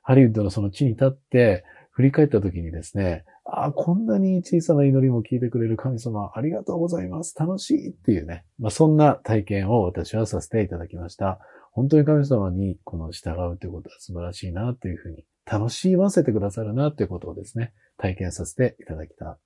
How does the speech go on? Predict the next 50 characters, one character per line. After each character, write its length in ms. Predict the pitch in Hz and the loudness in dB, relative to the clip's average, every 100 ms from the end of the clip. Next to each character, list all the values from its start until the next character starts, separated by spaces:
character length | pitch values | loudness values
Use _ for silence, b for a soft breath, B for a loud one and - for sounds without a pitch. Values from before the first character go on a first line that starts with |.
| _ | _
い 60 | - | -4
た 120 | 98 | -2
だ 120 | 87 | -2
き 100 | 90 | -6
ま 100 | 87 | -8
し 80 | 95 | -6
た。 200 | 98 - b b b b - | -6 -8 b b b b -10
え、 80 | |
今 200 | 120 214 | 4 8
日 20 | 160 | 8
は 120 | 92 | 6
こ 120 | 117 | 4
の 80 | 104 | 2
辺 200 | 98 95 | 2 4
で 180 | 127 - | 4 4
終 80 | |
わ 80 | 98 | -4
り 100 | 87 | -4
に 120 | 85 85 | -8 -10
し 60 | |
た 120 | 82 | -10
い 60 | 85 | -10
と 80 | 85 | -10
い 120 | 82 | -10
う 40 | |
ふ 100 | - | -10
う 20 | 87 | -12
に 100 | 85 | -12
思 200 | 82 85 | -12 -12
い 80 | 85 | -2
ま 160 | 110 | 0
す。 180 | 135 - b b b - | 0 -2 b b b -4
え、 80 | 101 | 0
今 160 | 113 117 | 2 2
ま 100 | 98 | 2
で 120 | 92 | 0
生 60 | 95 | -4
き 60 | |
て 120 | 85 | -8
き 100 | - | -2
て 220 | - 139 - | 0 0 0
一 180 | - 101 | -6 -4
番 180 | 90 | -4
楽 200 | 82 87 | -4 -8
し 80 | 80 | -8
か 100 | - | -12
っ 80 | 80 | -12
た 100 | - | -12
こ 120 | 87 | -4
と 220 | - 139 | 0 0